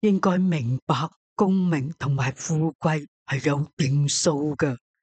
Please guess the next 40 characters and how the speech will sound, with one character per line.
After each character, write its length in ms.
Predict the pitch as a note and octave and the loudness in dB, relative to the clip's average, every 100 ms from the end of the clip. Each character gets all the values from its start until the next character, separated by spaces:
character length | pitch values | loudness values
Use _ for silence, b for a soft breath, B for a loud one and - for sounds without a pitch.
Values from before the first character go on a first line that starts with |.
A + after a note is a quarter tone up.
| _ | _
點 180 | - F3 | 0 0
可 220 | E3+ F#3 | 2 2
以 160 | G3 E3+ | 2 -2
強 420 | - C3 C#3 E3 | -2 0 0 0
求 320 | - C#3 C3+ | 0 0 0
嘅 140 | C3+ E3+ F3 | 2 2 2
呢？ 160 | F#3+ F3 _ _ _ _ | 0 -2 _ _ _ _
你 180 | E3 F3+ - | -6 -6 -6
點 260 | - D#3 G3+ | -4 0 0
可 280 | - D3+ F3 | 2 0 2
以 360 | F3+ D#3 D#3 - | 2 0 0 -2
因 200 | E3+ F3+ | -2 0
為 220 | E3 C#3 - - | 0 -2 -6 -2
安 320 | F#3+ G3 G3+ | 0 2 0
葬 340 | - F3+ D#3+ | 2 2 2
咗 300 | D#3 D3 E3 - - | 2 2 2 -2 -2
嗰 140 | D#3+ | -2
啲 260 | D#3+ F#3+ F3 | 0 0 2
亡 300 | C#3+ A#2+ C#3 | 0 0 0
魂 240 | C#3 C3 C3+ | 0 -2 0
嘅 140 | E3 | 0
遺 320 | C#3+ C3+ A#2+ C#3+ - | 0 -2 -2 -6 -2
骨， 100 | F#3 F#3 _ _ - | 0 -2 _ _ -4
仲 200 | E3+ D#3 | -2 0
未 140 | D#3+ | 0
得 200 | D#3 - - | -4 -10 -4
到 120 | F3 C#3 | -4 -4
好 240 | A#2+ C3+ D#3 F#3+ | -4 -2 0 0
嘅 200 | G3+ D#3+ | 0 0
回 300 | D3 C#3 C3+ | 0 -2 -2
報， 280 | - D#3+ D3+ - _ _ _ _ | 0 0 -2 -8 _ _ _ _
就 220 | - C#3 | -6 -4
怨 300 | D3 E3+ F3 D3 | -2 0 2 0
恨 200 | D3 C3 | -2 -2
神 280 | - D3 | -2 0
靈 440 | B2+ C#3+ C#3+ C#3 C3 - | 0 0 2 0 -4 -2
唔 220 | D3+ D3+ | 0 0
公 380 | - G3+ G3 G#3 | 2 2 2 0
平 320 | G#3 D3 B2+ E3 | -2 -2 0 2
呢？ 160 | G3 | 0